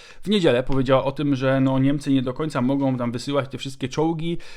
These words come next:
na Ukrainę, dlatego że jest jakaś, em,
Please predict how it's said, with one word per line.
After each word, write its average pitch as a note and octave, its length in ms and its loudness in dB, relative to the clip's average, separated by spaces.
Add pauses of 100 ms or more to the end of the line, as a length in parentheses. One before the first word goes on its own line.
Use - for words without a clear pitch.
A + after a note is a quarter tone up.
(140)
na C#3 180 4
Ukrainę, D#3+ 480 0
dlatego C#3+ 460 -2
że C3 120 -2
jest C#3 200 -2
jakaś, B2+ 480 -6
em, A2 600 -6